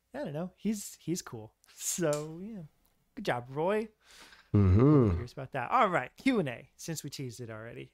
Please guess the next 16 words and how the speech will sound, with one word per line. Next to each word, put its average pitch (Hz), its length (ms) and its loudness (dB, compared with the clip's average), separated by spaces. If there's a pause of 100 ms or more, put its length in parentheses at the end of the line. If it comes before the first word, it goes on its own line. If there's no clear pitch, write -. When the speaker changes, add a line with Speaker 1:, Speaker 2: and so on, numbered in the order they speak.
(140)
Speaker 1:
Um, 143 920 0 (100)
first, 247 220 -12
we 233 60 -14
got 151 120 -4
some 143 120 -6
questions 139 340 -8
from 113 140 -20
Twitter. 165 500 -10 (340)
For 92 140 4
example, 131 320 4
Speaker 2:
Mm-hmm. 202 140 4
Speaker 1:
Pat, 92 220 0 (680)
who, 143 380 -4 (120)
who, 156 360 -10 (140)
uh, - 360 -12
hi, 214 320 -6